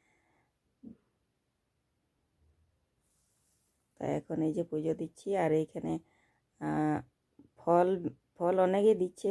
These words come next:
ফল আমরা কিনিনি। এইখানে মেন জিনিস হচ্ছে গুড়, বাতাসা, মুকুলদানা,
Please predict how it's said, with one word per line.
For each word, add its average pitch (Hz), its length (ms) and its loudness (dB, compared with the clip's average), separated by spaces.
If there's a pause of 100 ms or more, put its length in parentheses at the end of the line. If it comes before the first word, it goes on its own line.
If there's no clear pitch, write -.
ফল 170 260 -4 (140)
আমরা 170 260 -2
কিনিনি। 170 400 0 (580)
এইখানে 185 380 -2
মেন 170 240 4
জিনিস 175 300 0
হচ্ছে 175 340 -6
গুড়, 165 340 0
বাতাসা, 170 560 -4
মুকুলদানা, 160 680 -2